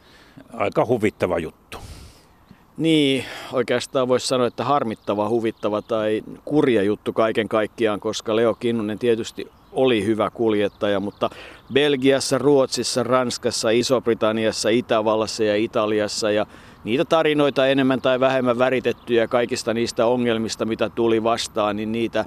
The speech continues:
Speaker 2: on, äh, sosiaalinen media ja internet pullollaan. Joka tapauksessa se ajatus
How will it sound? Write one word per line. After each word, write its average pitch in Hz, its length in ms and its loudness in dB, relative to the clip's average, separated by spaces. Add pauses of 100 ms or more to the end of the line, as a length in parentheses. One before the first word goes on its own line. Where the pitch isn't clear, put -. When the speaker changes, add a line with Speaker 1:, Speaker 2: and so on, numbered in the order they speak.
Speaker 2:
on, 143 320 2
äh, 113 60 -8 (600)
sosiaalinen 123 640 2
media 120 380 4
ja 117 100 4
internet 117 680 0
pullollaan. 110 600 4 (580)
Joka 147 360 2
tapauksessa 123 880 0
se 127 180 0
ajatus 160 800 0